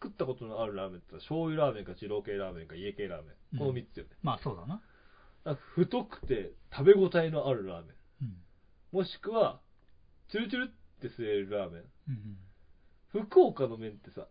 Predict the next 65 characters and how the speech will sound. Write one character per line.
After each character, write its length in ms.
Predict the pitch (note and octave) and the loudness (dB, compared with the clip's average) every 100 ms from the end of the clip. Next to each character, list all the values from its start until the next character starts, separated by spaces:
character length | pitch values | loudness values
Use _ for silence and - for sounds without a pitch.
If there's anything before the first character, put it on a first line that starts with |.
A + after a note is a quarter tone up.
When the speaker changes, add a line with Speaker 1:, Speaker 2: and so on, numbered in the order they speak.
| - | -12
Speaker 1:
硬 320 | - G3 B3 | -10 -6 -4
い 100 | G3+ | -4
じ 80 | C3 | -6
ゃ 40 | |
ん。 40 | - - - - - - - | -8 -20 -20 -20 -20 -20 -14
Speaker 2:
硬 300 | - - D#3+ | 0 8 8
細？ 380 | - - G3 C#4 - - - - | 6 -4 -6 -6 -14 -20 -20 -14
Speaker 1:
硬 260 | E3+ F#3 | -6 -2
細。 360 | - D3 - D3 - | -2 -2 -4 -4 -4
Speaker 2:
硬 260 | D#3 F3+ | 2 4
細 240 | E3 E3 G3 | 4 4 6
だ 180 | D#3 | 6
よ 100 | F#3+ | 6
ね。 20 | E3+ | 2
Speaker 1:
硬 80 | |
細、 300 | F3+ F3+ E3+ - - - | 4 4 2 -4 -20 -6
サ 100 | - | 0
ラ 120 | C3+ C3+ | 0 0
サ 120 | B2+ | -4
ラ。 180 | G#2+ - - | -6 -10 -4
Speaker 2:
あ 220 | D#3+ D3+ C3+ | 4 6 6
ー、 80 | |
そ 120 | E3 A2 | 4 2
う 40 | |
だ 60 | C3+ | 6
ね。 60 | |
か-、 100 | A#3+ - | 6 8
Speaker 1:
<laughs> 160 | - - | 8 8
Speaker 2:
硬 220 | E3 G3 | 8 6
細 220 | G3+ F#3 | 6 0
サ 140 | E3 E3 | 2 4
ラ。 140 | B3 | 4
Speaker 1:
硬 160 | A3 A3 | 4 -6
細 160 | A3+ | -6
サ 160 | - F3 | 0 4
ラ 160 | F3 E3 | 6 4
サ 120 | E3 | 2
ラ。 160 | D3 - - - | 0 -2 -16 -6
Speaker 2:
そ 160 | F#3+ C#3 | -2 0
う 20 | |
だ 120 | G2+ | -2
ね。 180 | C3+ G#3 | -4 -4
う 40 | C3+ | -4
ん。 120 | G#3+ | -2
Speaker 1:
だ 80 | F3 | 0
か 100 | C4 | 2
ら 40 | |
豚 240 | D4 D4 C#4 | 2 2 -2
骨 180 | C4 - | -6 -4
ス 60 | |
ー 400 | A#3 - B3 A3 | -8 -6 -6 -6
プ 260 | - C#3 B2+ | -6 -2 0
を 160 | A2+ | 0
麺 320 | A#2+ F3 D3 A2+ | 0 0 0 -4
で 100 | G#2+ | -6
食 220 | G#2+ G2 | -6 -6
う 40 | |
み 80 | F2 | -6
た 80 | E2+ | -12
い 20 | |
な。 60 | E2+ - - - - - - - - - - - | -14 -20 -20 -20 -20 -20 -20 -20 -20 -20 -20 -12
Speaker 2:
そ 220 | - F3+ C3+ | -2 2 2
う 20 | |
だ 140 | G2+ | 0
ね。 260 | A#2+ F#3 | 0 0